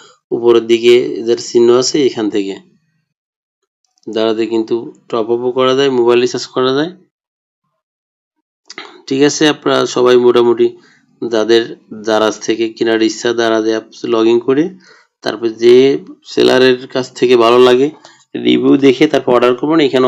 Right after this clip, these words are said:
অনেক কম টাকায় সব কিছু পাওয়া যায়। তো ধন্যবাদ। যদি কেউ না বুঝে থাকেন তাহলে কমেন্টস করবেন। তারপর যে-, যেখানে সমস্যা মনে হচ্ছে তারপর আপনারা সরাসরি দারাজে ঢুকে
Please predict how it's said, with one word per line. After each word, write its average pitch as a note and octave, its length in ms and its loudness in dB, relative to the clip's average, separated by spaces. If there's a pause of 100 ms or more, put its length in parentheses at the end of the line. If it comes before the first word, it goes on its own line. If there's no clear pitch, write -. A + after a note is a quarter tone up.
অনেক D#3 200 4 (120)
কম C#3 120 4 (100)
টাকায় B2 240 4 (180)
সব A#2 160 -2
কিছু - 240 -10
পাওয়া A#2+ 240 4
যায়। C#3 140 2 (1300)
তো - 60 -8 (120)
ধন্যবাদ। B2 340 4 (140)
যদি A#2+ 220 2
কেউ B2+ 120 4 (140)
না A#2+ 80 4 (100)
বুঝে A#2+ 280 4
থাকেন C3 240 -4
তাহলে B2+ 160 -2 (100)
কমেন্টস B2 300 2 (100)
করবেন। D3 280 0 (840)
তারপর B2 380 -2 (340)
যে-, A#2+ 260 -2
যেখানে B2 260 2 (100)
সমস্যা B2+ 400 4
মনে C3+ 180 4
হচ্ছে C3 200 0 (120)
তারপর C3+ 220 0 (100)
আপনারা C#3+ 260 0 (520)
সরাসরি D3 580 4
দারাজে D3 360 6
ঢুকে C#3+ 260 4